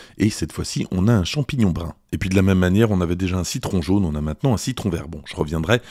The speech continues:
euh, de plus en détail dans, sur les emojis dans une autre vidéo. Avec I O S dix-sept point trois, une des nouveautés était la protection, euh, en cas de vol de votre iPhone,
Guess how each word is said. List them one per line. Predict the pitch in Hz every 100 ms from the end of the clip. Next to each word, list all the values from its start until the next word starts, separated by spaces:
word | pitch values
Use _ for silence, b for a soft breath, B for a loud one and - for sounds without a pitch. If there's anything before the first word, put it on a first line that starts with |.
| B B 87
euh, | 90 85
de | 85 87 85 85
plus | - 110
en | 107
détail | 82 - 120 107
dans, | 90 85 87
sur | 85 85
les | 82 76
emojis | 78 78 123
dans | 123
une | 80 117
autre | 156 131
vidéo. | 139 127 90 - _ - -
Avec | 104 120
I | 139 131
O | 135
S | 131 -
dix-sept | 101 151 147
point | - 139
trois, | 127 - 156
une | 131 120
des | 113
nouveautés | 117 104 107 147 151
était | 98 - 117
la |
protection, | 85 - 127 117 104 - 117 113 85
euh, | 82 85
en | 85
cas | 78 82
de | 76
vol | 73 80 123 95
de |
votre | 82 80 -
iPhone, | 110 - 156 156